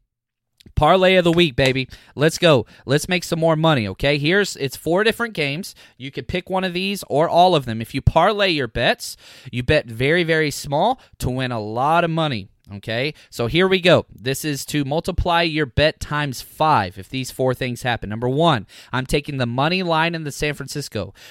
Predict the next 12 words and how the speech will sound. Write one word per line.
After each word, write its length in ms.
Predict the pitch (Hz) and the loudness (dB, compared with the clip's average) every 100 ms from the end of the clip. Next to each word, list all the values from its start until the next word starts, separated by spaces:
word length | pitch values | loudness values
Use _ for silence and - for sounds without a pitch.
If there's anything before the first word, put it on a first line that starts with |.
| - | -6
which 240 | 120 120 | -4 -4
means 560 | 131 175 190 123 131 - - - | -4 -2 0 0 -4 -10 -18 -14
San 240 | - 156 | -4 -4
Francisco 460 | 156 175 170 - 151 | -2 -8 -8 -4 -2
just 200 | 143 - | -2 -2
has 180 | 147 - | -2 -2
to 100 | 117 | -6
win 240 | 120 160 | -6 -6
the 100 | 180 | -6
game 280 | 151 156 165 | -4 -4 -2
by 220 | 147 147 | 0 2
one. 420 | 123 127 160 107 | 2 2 2 2